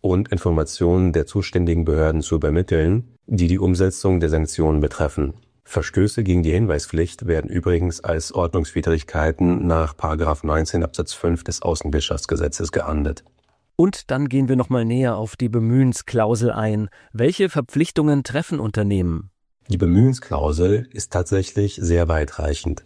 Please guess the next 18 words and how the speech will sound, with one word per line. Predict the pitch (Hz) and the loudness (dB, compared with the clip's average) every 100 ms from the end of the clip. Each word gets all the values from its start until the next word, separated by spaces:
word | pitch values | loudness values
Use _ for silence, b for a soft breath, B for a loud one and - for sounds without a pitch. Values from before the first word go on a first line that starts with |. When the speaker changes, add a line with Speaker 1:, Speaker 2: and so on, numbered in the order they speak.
| - | -2
Speaker 1:
Sie | 85 | 0
verpflichtet | 80 78 92 - 113 107 - | 2 2 0 0 -2 -2 -2
E-U-Unternehmen | 92 87 117 90 82 78 80 80 82 | 0 2 2 0 0 2 4 4 4
nämlich | 80 78 78 - | 4 4 2 0
dazu, | 76 - 87 95 113 B B B B 92 | -4 0 2 2 0 B B B B -2
die | |
Sanktionen | 82 80 80 95 104 90 98 - | 2 2 2 2 4 4 2 0
nicht | 95 - | -4 0
nur | 85 | 0
selbst | 76 95 123 - - | 0 -2 -2 -10 -12
zu | |
beachten, | 80 85 - - 104 - - | -6 -4 -6 -6 -4 -4 -4
sondern | 87 82 82 | 0 2 2
auch | - 90 - - | 0 -2 -2 -8
aktiv | 101 - 95 90 - | -8 -6 -2 -2 -2
Maßnahmen | 87 98 104 85 76 76 | 0 0 -2 -2 0 0
zu | - 80 | 0 -2
ergreifen, | 80 76 76 82 95 107 | -2 -2 -2 0 0 0